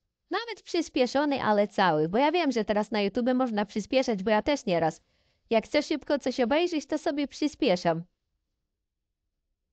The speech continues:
Wtedy szybciej to przeleci. No wiadomo. Po co nieraz odcinek jakiś i, jakiś i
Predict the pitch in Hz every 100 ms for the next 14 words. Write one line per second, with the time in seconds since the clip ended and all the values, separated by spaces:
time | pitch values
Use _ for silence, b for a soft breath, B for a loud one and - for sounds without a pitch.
0 | _ _ - 240 233 269 - 262 - 202
1 | 185 - 196 226 269 - 330 339 _ _
2 | _ _ _ _ _ _ _ _ _ _
3 | 311 381 480 466 453 466 453 349 175 -
4 | _ _ _ _ _ _ _ _ _ _
5 | _ _ _ 240 - 214 202 190 196 -
6 | - 214 - 269 269 262 247 240 - 247
7 | 208 190 - - _ - 208 - 214 -
8 | 233 220